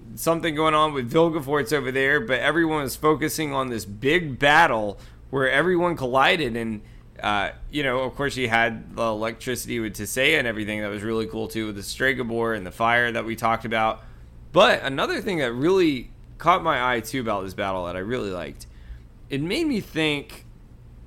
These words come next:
very, like, Game of Thrones style, 'cause you saw perspectives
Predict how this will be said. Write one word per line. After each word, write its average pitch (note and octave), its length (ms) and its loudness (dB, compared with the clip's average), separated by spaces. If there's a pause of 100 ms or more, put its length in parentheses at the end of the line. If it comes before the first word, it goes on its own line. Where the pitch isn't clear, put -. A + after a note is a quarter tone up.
(340)
very, D#3 360 0
like, D#3+ 300 -2
Game C3 220 0
of C3 100 -8
Thrones A#2 360 -6
style, G#2 460 -2
'cause G#2+ 240 -6
you C#3 100 -2
saw E3+ 360 2
perspectives - 1200 -8